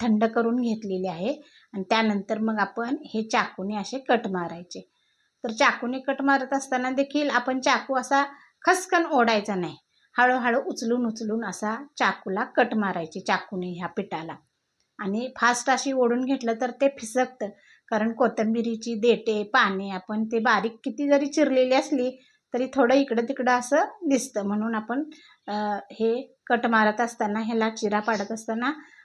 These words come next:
आपण जराशी काळजी घेऊनच करायची. कुणाला मोठ्या हव्या असेल तर मोठ्या वड्या पाडू शकता, कापणीच्या आकाराच्या पाडू शकता. मी इथे अशा चौकोनी आकारामध्ये ह्या वड्या पाडून घेतलेल्या आहेत. हे पहा असे, अ,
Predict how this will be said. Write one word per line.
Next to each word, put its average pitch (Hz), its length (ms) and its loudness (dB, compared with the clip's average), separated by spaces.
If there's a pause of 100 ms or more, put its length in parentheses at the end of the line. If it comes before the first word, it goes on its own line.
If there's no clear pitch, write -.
(120)
आपण 214 260 -4
जराशी 214 340 -2
काळजी 208 420 0
घेऊनच 220 340 -4
करायची. 240 600 -4 (840)
कुणाला 233 300 4
मोठ्या 240 320 0
हव्या 262 260 0
असेल 285 320 -2 (400)
तर 240 140 -2
मोठ्या 226 360 2
वड्या 202 220 2
पाडू 196 240 -2
शकता, 190 440 -8 (380)
कापणीच्या 214 500 0
आकाराच्या 190 420 -4
पाडू 190 220 -4
शकता. 180 500 -10 (260)
मी 214 240 -4
इथे 190 200 -6
अशा 247 420 2 (340)
चौकोनी 220 400 4
आकारामध्ये 226 800 2
ह्या 226 140 2
वड्या 214 260 4
पाडून 208 360 2
घेतलेल्या 170 460 -8
आहेत. 165 200 -14 (920)
हे 185 80 -6
पहा 175 300 -14 (220)
असे, 202 400 -8
अ, 190 360 -6